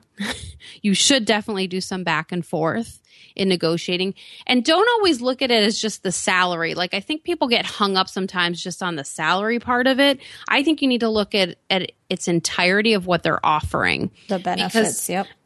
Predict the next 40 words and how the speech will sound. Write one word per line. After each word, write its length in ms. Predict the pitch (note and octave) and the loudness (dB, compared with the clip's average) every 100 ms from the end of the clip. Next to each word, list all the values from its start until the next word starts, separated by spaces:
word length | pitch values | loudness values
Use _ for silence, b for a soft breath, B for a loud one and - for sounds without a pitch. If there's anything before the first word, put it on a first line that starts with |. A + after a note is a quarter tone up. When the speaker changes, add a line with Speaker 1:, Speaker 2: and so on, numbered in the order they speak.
| _ | _
Speaker 1:
absolutely, 460 | G#3+ A#3+ A#3+ B3 - | 0 2 2 2 2
especially 520 | G3+ - B3+ - C4 | 0 0 0 2 2
when 100 | A#3 | 2
it 60 | G3+ | 0
comes 240 | A3+ A3 | 0 -2
to 80 | - | -4
healthcare, 640 | - G3+ G3+ - E3 C#3 D#3+ | -2 -2 -2 -4 -2 0 2
that 180 | G3 | 0
is 140 | G#3 G3 | 0 -2
a 60 | |
huge 800 | F#3+ - A#3 C4 C4+ B3+ G3 - | -4 -2 0 4 4 4 2 -4
piece 460 | - G#3 E3 D#3 - | -4 0 0 -2 -2
that 280 | F3+ D3+ - b b b - | 0 0 -2 b b b -2
could 220 | - F#3 | 0 2
make 240 | G3 F#3+ | 2 2
or 80 | G3+ | -2
break 420 | F3 F3+ E3 A2 | 0 2 2 0
what 260 | - F#3+ F3 | -6 -2 -2
you're 300 | F#3 F3 - F3+ - _ - | 0 -2 -4 -10 -18 _ -8
moving 560 | G3 F#3+ G#3 G#3 G3 F3 | 0 2 4 4 2 0
toward. 640 | - - A3 E3+ C3 D#3 B B B B - | -4 2 4 4 0 -4 B B B B -8
Because 260 | A3 A3+ | 0 2
I've 180 | A3+ B3+ | 4 2
been 120 | D4 A#3+ | 2 2
in 100 | A3+ | 2
situations 840 | A#3 G3+ A3 F3 G3+ A#3+ A3 G#3 | 0 -2 0 2 2 -2 -4 -4
where 320 | F#3+ F3+ F3 | -2 2 2
I 80 | D#3+ | 2
had 160 | F#3+ G3 | 2 0
a 60 | |
job 300 | F3 F3 F3 | 2 2 2
opportunity. 640 | G3 G#3+ A3+ - A#3+ A3+ F3 | 2 0 -4 -6 -6 -4 -6
It 100 | - | -6
sounded 340 | F#3+ E3+ D#3+ - | -4 -2 -2 2
awesome. 520 | G3 A#3 - A#3+ A3+ | 2 2 2 0 0
I 80 | F3+ | -2
was 180 | E3+ | -4
making 320 | F#3 E3+ F#3 F3 | -6 -8 -8 -6
more 160 | D#3 | -4
money. 560 | E3+ F#3+ A3+ A#3+ A#3 | 0 2 4 4 4